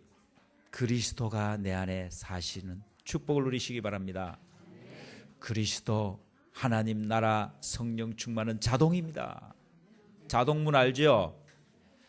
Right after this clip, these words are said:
자동문은요, 내가 자동문 앞에 탁,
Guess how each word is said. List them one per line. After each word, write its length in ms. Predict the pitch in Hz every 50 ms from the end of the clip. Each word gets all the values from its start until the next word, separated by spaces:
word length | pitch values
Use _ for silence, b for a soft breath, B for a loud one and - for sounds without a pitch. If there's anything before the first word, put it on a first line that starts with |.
| b b
자동문은요, 1000 | - 131 135 139 143 147 147 143 143 147 147 147 143 147 147 143 143 143 147 - - - - -
내가 260 | 127 139 135 143 143
자동문 400 | 143 139 135 135 147 147 147 147
앞에 200 | 143 143 143 143 135 - -
탁, 100 | -